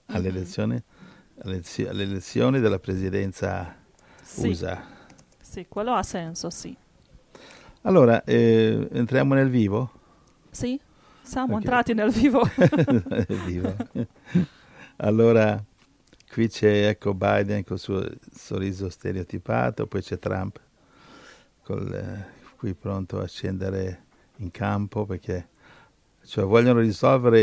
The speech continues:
Speaker 1: il, eh, la gara alla Casa Bianca in un modo giudiziario.
Speaker 2: Mm.
Speaker 1: Cioè, i tribunali hanno già cominciato a scomunicare Trump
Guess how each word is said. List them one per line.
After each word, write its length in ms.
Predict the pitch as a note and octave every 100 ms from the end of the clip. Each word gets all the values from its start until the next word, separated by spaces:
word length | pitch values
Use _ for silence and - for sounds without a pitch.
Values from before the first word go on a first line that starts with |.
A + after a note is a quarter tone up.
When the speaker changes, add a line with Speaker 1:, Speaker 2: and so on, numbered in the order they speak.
| G#2+
Speaker 1:
il, 240 | G2+ G2
eh, 580 | G2+ G2 F#2+ F#2 - - _ _ _ _ _ _ _ _ _ _ _ _ _ _ _ _ _ _ _ _ _
la 240 | A2+ G#2+
gara 280 | G2+ A2 A#2
alla 140 | A#2 A2
Casa 300 | A2 G#2+ G#2+
Bianca 840 | G2+ A2 A#2 B2 A2+ G#2+ G#2 G2+
in 200 | G#2+ G#2
un 80 | G2
modo 240 | G#2+ G#2
giudiziario. 920 | F#2+ G2 F#2+ - F2 E2+ E2 F2+ E2 - - _ _
Speaker 2:
Mm. 160 | A3+ G#3 F#3+ _ _ _ _
Speaker 1:
Cioè, 180 | - G2
i 300 | G2 - G2
tribunali 800 | - A2+ A2+ A2+ A#2 B2 B2 A#2
hanno 340 | A2 G2+ G#2
già 160 | G2+ G#2
cominciato 400 | G#2+ G2+ A2 G#2
a 40 |
scomunicare 720 | - G#2+ G2+ G2 G2 G#2 G2+
Trump 720 | F#2+ G2+ F#2+ F#2+ F#2+ G#2 G#2